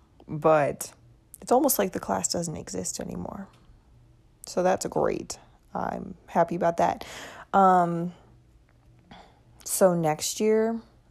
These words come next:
I'm gonna be taking more A P classes, even though I'll be a senior, and a lot of people are like, "You don't need to take hard classes as a senior." But, I mean, it's kind of just what I do.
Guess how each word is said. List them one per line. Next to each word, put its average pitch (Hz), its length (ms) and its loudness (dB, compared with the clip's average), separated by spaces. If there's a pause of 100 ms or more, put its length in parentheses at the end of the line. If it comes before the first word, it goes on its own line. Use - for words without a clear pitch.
(180)
I'm 180 180 -4
gonna 170 160 -2
be 165 120 0
taking 160 500 -4
more 190 320 2
A - 100 -6
P - 200 -10
classes, - 640 -4 (260)
even 175 240 -4
though 165 120 -2
I'll 160 140 -2
be 175 140 -4
a 143 60 -4
senior, 170 520 -4
and 156 80 -4
a 151 40 -4
lot 156 180 -4
of 165 80 -12
people 170 280 -6
are 165 40 -6
like, 156 320 -10 (580)
"You 247 140 -2
don't 254 140 -2
need 226 120 2
to 214 60 -6
take 202 220 0
hard 185 180 0
classes 180 360 -2
as 170 120 -4
a 175 60 -6
senior." 190 500 -2 (640)
But, 151 380 2 (140)
I 156 80 -2
mean, 151 300 -6 (360)
it's - 140 0
kind 185 180 8
of 165 60 4
just 156 180 -2
what 151 120 2
I - 100 2
do. 170 260 2